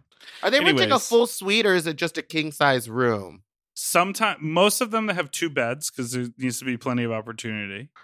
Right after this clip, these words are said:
Speaker 1: Yeah, but a lot, but, like, how much wiggle room is there to, like, slide by people?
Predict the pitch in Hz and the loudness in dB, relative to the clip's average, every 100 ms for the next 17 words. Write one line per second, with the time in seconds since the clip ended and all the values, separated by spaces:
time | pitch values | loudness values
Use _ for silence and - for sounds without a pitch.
0 | _ - 214 156 143 185 269 - - 143 | _ 0 2 2 2 2 2 0 -4 0
1 | 131 123 160 170 156 117 - _ _ - | 2 2 2 0 0 -2 -16 _ _ -20
2 | 107 117 151 135 110 110 107 101 113 107 | -6 0 2 2 2 0 -2 0 2 2
3 | 104 98 - - 110 110 101 107 107 - | 2 -2 -6 -4 2 2 4 4 2 0
4 | - - 90 | -12 -14 -14